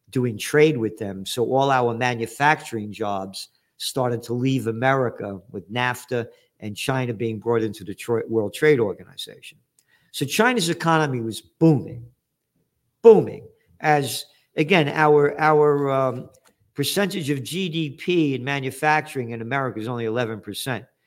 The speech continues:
Consumer spending is nearly seventy percent. So they got all our jobs out of here. China was booming, and then all of a sudden, bada bing, bada boom, they launched the covid war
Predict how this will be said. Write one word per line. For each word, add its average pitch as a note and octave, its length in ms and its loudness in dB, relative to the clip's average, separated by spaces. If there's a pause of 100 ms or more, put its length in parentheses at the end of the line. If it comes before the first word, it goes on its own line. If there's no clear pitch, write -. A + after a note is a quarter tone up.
(140)
Consumer D3 400 -2
spending C3+ 440 -4
is G#2 140 -12
nearly A2 220 -8
seventy C3+ 640 -2
percent. - 400 -16 (800)
So - 140 -2
they D3+ 100 2
got F#3 240 2
all G3+ 240 2
our F#3+ 240 2
jobs D3 480 -2
out D3 220 2
of C3+ 60 -2
here. A#2+ 180 -2
China G3+ 440 -4
was C3+ 200 -4
booming, B2+ 640 -4 (460)
and A2+ 100 -10
then A#2 120 -6
all D#3+ 160 2
of D3+ 60 -2
a C#3+ 80 0
sudden, D#3 540 -2 (1000)
bada B2 220 -2
bing, E3+ 320 0
bada B2+ 220 -2
boom, D#3 560 0 (420)
they B2+ 140 0
launched D#3 400 0
the D3 60 -2
covid E3 420 0
war C3+ 480 -2